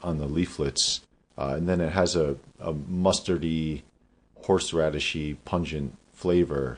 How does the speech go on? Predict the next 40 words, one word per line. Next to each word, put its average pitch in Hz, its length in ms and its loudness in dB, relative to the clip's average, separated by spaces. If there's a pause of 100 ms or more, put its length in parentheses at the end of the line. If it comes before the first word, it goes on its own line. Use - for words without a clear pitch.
(160)
And, 76 460 -8
uh, 71 260 -8
yeah, 107 180 6
it 80 180 2
can, 90 240 2 (320)
we 139 100 8
just 110 240 4
nibbled 98 300 6
on 90 160 4
the 85 80 0
leaves 98 440 2
to 90 60 -6
get 85 280 2
that 82 180 2
flavor, 85 680 4
but 82 180 -2
the 87 100 -2
root, 98 440 2
the, 78 220 2
the 85 120 -6
flavor 104 360 4
will 85 100 2
be 90 220 0
even 90 240 0
a - 20 -2
little 98 300 6
more 90 540 6 (680)
crisper 98 480 2
and 78 180 -4
cleaner, 90 400 0
more 87 280 6
of 82 120 4
that 76 240 2
pure 85 520 2
horseradish 85 680 2
kind 87 220 -2
of 85 100 -4
taste, 92 460 0
because 85 260 -6
the, 76 160 -4